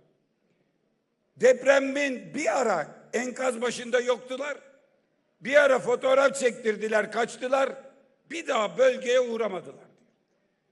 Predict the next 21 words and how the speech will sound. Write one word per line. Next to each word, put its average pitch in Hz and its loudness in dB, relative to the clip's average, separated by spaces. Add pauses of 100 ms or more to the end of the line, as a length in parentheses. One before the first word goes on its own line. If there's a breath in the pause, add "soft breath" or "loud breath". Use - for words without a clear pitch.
Sayın 254 0
Erdoğan 269 4
geçen 254 2
gün 233 -8 (320)
hem 240 -6
belediye 220 0
başkanlarım 220 -4
için 185 -12
söylemiş, 165 -8 (360)
şimdi 202 -8
onu 190 -10
söyleyeceğim, 156 -14 (680)
hem 269 -4
de 254 0
benim 247 0
için 233 -14
diyor 262 -10
ki, 180 -12 (440)
"Sayın 277 -2
Özel," 240 0
diyor, 156 -14